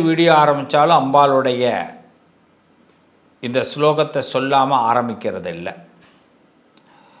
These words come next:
காரணம், இந்த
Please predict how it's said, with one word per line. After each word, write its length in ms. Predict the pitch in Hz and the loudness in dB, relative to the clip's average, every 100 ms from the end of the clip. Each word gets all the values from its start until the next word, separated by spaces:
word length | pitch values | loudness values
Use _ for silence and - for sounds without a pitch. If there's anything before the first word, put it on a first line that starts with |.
| _ _ _ _ _ - | _ _ _ _ _ -4
காரணம், 600 | 135 170 170 170 165 110 113 - - - _ _ _ _ _ _ _ _ _ _ _ _ | 2 6 6 6 4 4 -4 -10 -20 -20 _ _ _ _ _ _ _ _ _ _ _ _
இந்த 180 | 143 156 | -4 -2